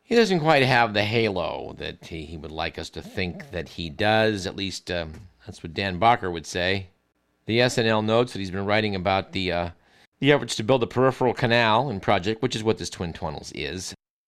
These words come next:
ever since, uh, Brown's failed nineteen eighty-two attempt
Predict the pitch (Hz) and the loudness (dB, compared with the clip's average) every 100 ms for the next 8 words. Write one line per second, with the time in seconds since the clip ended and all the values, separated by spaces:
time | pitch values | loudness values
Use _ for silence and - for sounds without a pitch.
0 | _ 73 107 113 - 113 101 - 107 104 | _ -4 0 0 0 0 -2 0 2 2
1 | 101 92 80 107 113 - 120 117 104 104 | 2 -2 0 2 2 0 4 4 4 0
2 | 113 - 113 110 113 113 - 151 147 196 | -2 -2 -2 0 -2 -2 2 2 2 0
3 | 107 - - | 0 -4 -14